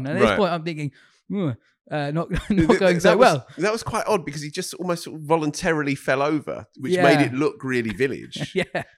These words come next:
Speaker 2: But, you know, it's fine to miss a sweep shot, slightly overbalanced. You put
Speaker 1: Yeah.
Speaker 2: your hand down, but he sort of put his hand down and said, "Oh, I'm just gonna fall over."
Speaker 1: So initially I'm thinking this is quite fun. And
Speaker 2: Yeah.
Speaker 1: then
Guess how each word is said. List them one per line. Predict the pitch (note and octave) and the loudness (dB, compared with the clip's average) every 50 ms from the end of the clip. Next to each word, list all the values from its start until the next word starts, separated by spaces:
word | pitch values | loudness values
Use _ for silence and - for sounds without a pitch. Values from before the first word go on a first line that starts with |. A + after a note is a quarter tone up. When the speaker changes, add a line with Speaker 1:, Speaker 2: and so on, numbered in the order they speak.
| _ - | _ -6
Speaker 2:
But, | C#3+ D3+ F3 | -4 -2 0
you | F#3 | 2
know, | D3+ C#3 | 2 2
it's | C3+ - | 0 -2
fine | - F#3+ F#3+ F#3 | -6 -6 -6 -6
to | D#3 C3 | -4 -4
miss | C3+ C3+ - | -6 -6 -6
a | A#2+ | -8
sweep | - - C#3+ C#3+ A2+ - | -4 -2 -2 -2 -2 -2
shot, | - F#2+ F#2 F#2+ A2 - | -4 -4 -4 -4 -4 -6
slightly | - A#2+ A#2 G#2 F2 G#2+ A2 | -4 -4 -2 -2 -2 -2 -2
overbalanced. | G#2+ - A2+ A#2+ G#2+ G2 - - A#2 G#2+ G#2 A2 A2 - | -2 0 0 0 0 -2 0 0 0 0 0 -2 -4 -2
You | F3+ | -2
put | F3 E3 | 0 0
Speaker 1:
Yeah. | D3+ B2+ | 0 2
Speaker 2:
your | A2+ B2 | 2 2
hand | C3 C3+ C3 G#2 | 2 0 0 -2
down, | G#2 F2+ E2+ E2+ F2+ F2+ | -2 -2 -2 -4 -4 -6
but | F2+ B2+ | -6 -8
he | |
sort | C3 - C#3 A#2+ A#2+ | -8 -8 -10 -12 -10
of | - | -8
put | - - | -8 -4
his | B2+ C3+ | -2 -2
hand | C3 B2+ | -2 -2
down | A#2+ | -4
and | A2+ G#2+ | -6 -6
said, | A2 G#2 - | -6 -8 -8
"Oh, | C2 D2 C#2+ B1+ | -10 -10 -10 -10
I'm | D#2 | -12
just | F#2+ - - | -14 -18 -16
gonna | - D2 - | -16 -16 -16
fall | - _ E2+ D#2+ D#2 D#2+ F2+ | -16 _ -12 -10 -6 -4 -4
over." | B2 C#3+ A#2+ F2+ D#2+ F2 G#2+ - _ _ | -4 -4 -4 -6 -8 -8 -10 -12 _ _
Speaker 1:
So | - A3+ | 0 0
initially | A3+ B3+ C4+ C4 - A3 | 2 2 2 0 -2 -2
I'm | G3+ F3+ | -2 -2
thinking | F3+ E3 D#3+ | -2 -4 -4
this | D#3+ C#3+ | -6 -8
is | C3+ | -6
quite | - D3+ C3+ - | -4 -4 -4 -4
fun. | - - - D#3+ C3+ A#2+ A2+ G#2+ A2+ | -6 -4 -2 -2 -2 -2 -4 -8 -8
And | - D#3+ | -4 0
Speaker 2:
Yeah. | D3+ - G#2+ | 0 2 2
Speaker 1:
then | G2+ G#2+ - | 2 0 -4